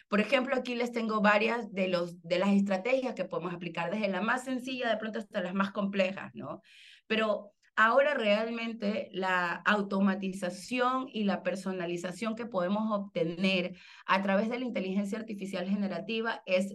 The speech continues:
bárbara. Yo la utilizo a diario, o sea, todos los días yo tengo a mi chat G P T abierto, todos los días, este, pero no para que me haga la tarea, porque eso todavía no ocurre, ¿no?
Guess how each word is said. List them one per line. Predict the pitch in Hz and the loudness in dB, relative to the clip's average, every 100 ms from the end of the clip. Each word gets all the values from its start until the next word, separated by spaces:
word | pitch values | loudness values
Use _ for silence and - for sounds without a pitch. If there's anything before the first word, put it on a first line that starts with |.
| - | -12
bárbara. | - 165 170 165 151 147 139 139 170 - _ | -6 4 6 6 4 0 -4 -8 -10 -20 _
Yo | 175 214 262 | -4 6 6
la | 262 | 6
utilizo | 262 254 196 196 202 | 2 0 0 0 0
a | 190 | 0
diario, | 196 185 165 170 170 165 190 - - | 2 2 2 0 -2 -4 -8 -10 -8
o | 190 | -2
sea, | 196 185 - | -2 -2 2
todos | 247 254 294 | 4 6 4
los | 233 | 0
días | 220 226 226 | 0 0 2
yo | 196 185 | 2 2
tengo | 196 202 208 | 2 0 2
a | 196 | 2
mi | 196 185 185 190 - _ - | 2 0 -6 -10 -16 _ 0
chat | 214 214 | 2 4
G | 202 202 | 2 0
P | 220 | -2
T | 202 202 | 0 4
abierto, | 190 190 196 196 202 202 214 - - | 4 4 4 4 4 6 4 2 0
todos | 196 220 | 4 4
los | 226 196 | 2 -2
días, | 214 202 180 208 - - - _ _ | -2 -2 -2 -4 -10 -20 -20 _ _
este, | 180 196 196 - 185 180 175 170 - - _ _ | 4 4 2 4 8 8 8 2 -4 -16 _ _
pero | 226 233 | 2 4
no | 254 269 | 6 6
para | 269 277 262 | 6 2 2
que | 240 | 0
me | 226 214 | 2 6
haga | 220 220 233 226 | 6 6 2 0
la | 214 | -2
tarea, | 202 208 233 214 | 0 -2 -2 -4
porque | 190 185 | -4 -2
eso | 196 208 - | 0 0 2
todavía | 202 185 185 208 | 4 4 4 2
no | 202 196 185 | 4 4 2
ocurre, | 185 226 220 196 135 - _ - | -2 -2 -2 -2 -4 -8 _ -6
¿no? | 156 156 175 | -4 -2 -4